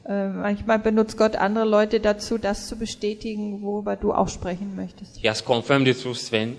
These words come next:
Speaker 1: Er hat das durch Sven,
Speaker 2: I
Speaker 1: äh,
Speaker 2: think some of you
Speaker 1: bestätigt.
Speaker 2: saw me just like
Speaker 1: Ja, genau. <laughs> Ihr habt gesehen, wie ich da am Schlagzeug
Speaker 2: When he
Speaker 1: mit
Speaker 2: started
Speaker 1: den
Speaker 2: reading,
Speaker 1: Armen
Speaker 2: I,
Speaker 1: gewedelt hab.
Speaker 2: my mind was, like, almost exploding.
Speaker 1: Als, als Sven das gesagt hat, da bin ich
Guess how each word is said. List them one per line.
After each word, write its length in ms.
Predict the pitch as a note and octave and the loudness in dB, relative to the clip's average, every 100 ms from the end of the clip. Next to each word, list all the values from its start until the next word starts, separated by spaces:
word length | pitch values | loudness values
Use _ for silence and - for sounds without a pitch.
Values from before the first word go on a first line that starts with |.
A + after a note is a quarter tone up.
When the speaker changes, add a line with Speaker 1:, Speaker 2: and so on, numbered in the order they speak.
| - | -10
Speaker 1:
Er 140 | G3 | -8
hat 160 | F#3+ G3 | -8 -8
das 160 | G3 | -10
durch 220 | - G3+ - | -6 -6 -6
Sven, 340 | G#3 G#3 A#3 | -2 0 0
Speaker 2:
I 40 | A#3 | 0
Speaker 1:
äh, 40 | |
Speaker 2:
think 200 | - D3+ | 2 4
some 140 | C#3+ A#2+ | 4 4
of 60 | |
you 80 | A#2+ | 4
Speaker 1:
bestätigt. 120 | D3+ | 4
Speaker 2:
saw 160 | - C#3+ | 10 10
me 120 | C#3 | 10
just 420 | C#3 C3 C3 - | 2 -2 -8 -10
like 160 | A2+ G#2 - - _ - | -12 -12 -14 -20 _ -8
Speaker 1:
Ja, 240 | G#3 G3 G3+ | -6 -6 -8
genau. 300 | G#3+ G3 - - C#4+ | -8 -6 -6 -2 -2
<laughs> 260 | - D#4 - | 2 0 2
Ihr 180 | B3 A#3 | 4 6
habt 160 | A3 | 6
gesehen, 400 | A#3+ A3+ A#3 B3 | 4 4 4 2
wie 80 | B3+ | 2
ich 80 | B3 | 6
da 140 | A#3+ | 6
am 100 | G3 | 6
Schlagzeug 580 | A3 A3 G#3 - - A3 - - - | 0 -2 -6 -4 -4 -4 -6 -20 -4
Speaker 2:
When 120 | C3 C#3 | 2 4
he 60 | |
Speaker 1:
mit 80 | D3 | 4
Speaker 2:
started 240 | F3+ E3+ | 4 8
Speaker 1:
den 60 | E3+ | 10
Speaker 2:
reading, 340 | D#3+ D#3+ D#3+ B2+ | 10 10 8 8
Speaker 1:
Armen 80 | |
Speaker 2:
I, 40 | C3+ | 8
Speaker 1:
gewedelt 360 | A3 A3 A3 | 6 0 0
hab. 80 | B3+ | 0
Speaker 2:
my 140 | C3 C3+ | 6 10
mind 440 | C3+ D3 D#3 D3 | 12 12 12 10
was, 240 | B2 A2+ | 8 8
like, 220 | A#2+ G#2 G2+ - - - _ | 6 4 4 -10 -20 -20 _
almost 300 | - C3 B2+ B2 | 6 6 6 2
exploding. 540 | G#2+ - A2+ G2+ F#2 - - - | -4 2 4 4 2 -10 -20 -6
Speaker 1:
Als, 280 | G3 G3 - | -2 -2 -2
als 320 | - F#3+ F#3+ | 0 0 0
Sven 240 | - G#3 G#3 | 0 2 2
das 200 | G#3+ - | -2 -2
gesagt 480 | A#3 G#3 G3+ G#3+ - | 2 6 6 4 0
hat, 180 | G#3+ | 0
da 100 | G#3 | 0
bin 240 | G#3 G#3 | -4 -4
ich 80 | G3+ | -6